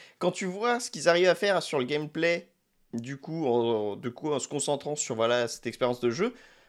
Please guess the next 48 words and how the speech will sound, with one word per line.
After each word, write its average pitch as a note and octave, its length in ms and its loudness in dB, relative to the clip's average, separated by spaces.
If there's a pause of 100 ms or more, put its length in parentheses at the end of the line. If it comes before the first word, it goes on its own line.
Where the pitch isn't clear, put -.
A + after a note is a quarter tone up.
je - 140 -6
pense C4+ 220 4
qu'il - 100 2
y C3+ 40 8
a C3 40 6
du D3 180 -10
talent B3 320 6
chez G3 160 -4
Game D#3+ 200 -2
Freak, D#3+ 200 -10
tu - 200 -2
vois. D#3 120 2 (140)
Il B2+ 60 2
y C3 40 8
a C3+ 40 8
des C#3+ 180 2
gens F#3+ 220 2
qui, G#3+ 440 -4
euh, C3 160 4
en C#3 100 2
effet, G#3+ 420 0 (180)
ils, A#2+ 60 -14
ils, C#3+ 560 -10
ils D#3+ 140 -8
pourraient G3 380 4
faire D#4+ 240 0
plus A3 180 -6
si - 180 -4
on E3 60 2
leur C#3+ 160 4
donnait, F3 440 -2
euh, B2+ 480 0
plus - 520 -8
de B2+ 100 4
temps. - 280 -2 (880)
Et, A#2+ 260 4
euh, A2+ 120 8
bah, G2+ 160 2
malheureusement, G2 480 -2
on C#3 40 -2
ne A#2 60 -4
leur G#2+ 120 -2
donne F#2+ 200 -6
pas. A#2+ 200 2
Donc, G2+ 260 -10
euh, F#2+ 320 -4
et G2+ 80 -4
puis, F#2+ 560 -12